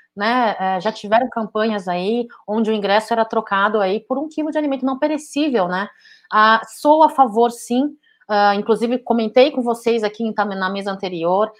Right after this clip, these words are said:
perguntei a vocês que têm mais conhecimento o que que, é, influencia, o que que precisa-se pra fazer um, uma partida, é, do feminino, ante-, antecedendo a partida do masculino, né? Perguntei, questionei isso e fala-, falamos sobre isso, Tá na Mesa.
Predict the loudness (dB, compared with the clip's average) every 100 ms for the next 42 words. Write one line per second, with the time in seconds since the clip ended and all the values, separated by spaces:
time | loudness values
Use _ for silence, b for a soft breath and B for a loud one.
0 | b -2 0 0 0 2 2 0 -4 -4
1 | -6 -8 -6 -4 -6 -6 -10 -10 -12 -10
2 | -6 -6 -6 -10 B B -8 -8 -6 -6
3 | -6 -4 -2 0 0 0 0 -2 -2 -4
4 | -4 -4 -4 -4 -2 -2 -6 -8 -6 -4
5 | -4 -6 -2 0 0 0 -4 -6 -14 -6
6 | -4 -2 -4 -4 -4 -4 -6 -8 -6 -2
7 | 2 0 -2 -6 -2 -2 -2 B B B
8 | -2 0 0 0 2 2 2 0 2 2
9 | 2 0 -2 b b b -8 -6 -8 -2
10 | -2 0 -2 2 4 4 4 2 0 0
11 | -2 -2 -6 -10 -14 -4 0 0 0 -4
12 | -4 -4 -8 -8 -2 -2 -2 -8 -8 -4
13 | -2 -2 -2 -4 -8 -4 0 2 2 0
14 | -2 0 -2 -2 -6 -8 -8 -12 -10 -8
15 | -8 -8 -8 -6 -8